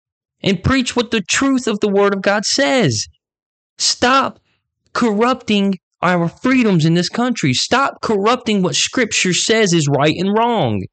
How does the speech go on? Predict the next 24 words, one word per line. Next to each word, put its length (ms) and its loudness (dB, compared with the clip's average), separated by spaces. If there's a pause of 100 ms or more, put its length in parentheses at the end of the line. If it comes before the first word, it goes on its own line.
(1400)
Every 400 0
inclination 640 0
of 160 0
the 80 0
human 420 -2 (100)
heart 300 0
is 280 0
evil. 380 2
The 220 2
only 380 2
thing 420 0
good 500 4 (680)
comes 260 2
from 180 0
the 60 2
Father. 420 -2 (1400)
So 200 0
if, 120 -2 (160)
if 140 0
it's 140 -4
coming 260 0
from 160 0
a 60 4
self-, 420 0